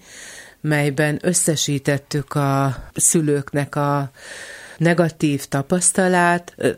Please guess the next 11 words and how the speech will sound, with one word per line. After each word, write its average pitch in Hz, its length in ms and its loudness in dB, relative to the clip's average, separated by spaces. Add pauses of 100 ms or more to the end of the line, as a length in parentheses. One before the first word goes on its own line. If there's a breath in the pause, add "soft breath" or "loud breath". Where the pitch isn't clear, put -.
illetve 147 880 0
egy 160 420 0
útirányt 147 600 0
szeretnénk 143 880 2
mutatni, 143 880 0
hogy 139 680 -2
milyen 151 280 2
problémákkal 139 1400 0
küszködnek 135 880 0
a 135 80 0
mai 139 480 2